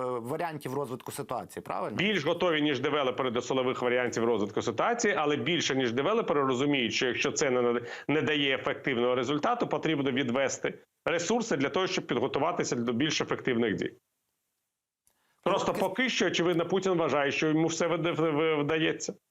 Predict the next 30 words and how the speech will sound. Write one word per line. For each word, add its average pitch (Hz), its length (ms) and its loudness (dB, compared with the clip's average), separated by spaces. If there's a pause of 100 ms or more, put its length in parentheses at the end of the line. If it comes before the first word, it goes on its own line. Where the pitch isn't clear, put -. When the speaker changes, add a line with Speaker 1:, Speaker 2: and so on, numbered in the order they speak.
(100)
Speaker 2:
От 202 180 0
в - 20 -8
чому 139 220 0
проблема. 110 320 0 (220)
Наша 175 360 2
задача, 170 360 -2
щоб 156 160 0
йому 151 160 2
нічого 175 500 0
взагалі 160 380 2
не 160 100 2
вдавалося. 139 420 0
Це 135 80 0
наша 160 220 0
спільна 160 400 0
задача. 90 400 -2 (680)
Не 147 120 0
тільки 165 300 0
українців, 104 520 -2 (320)
але 139 220 2
й 127 220 0 (240)
цивілізованого 147 640 2
світу 147 280 -2
як 143 160 -2
такого. 151 500 -4 (1300)
Speaker 1:
Е, 131 120 -6
коротке 247 380 -8
резюме, 247 280 -4
пане 190 220 -4
Віталію. 214 520 -4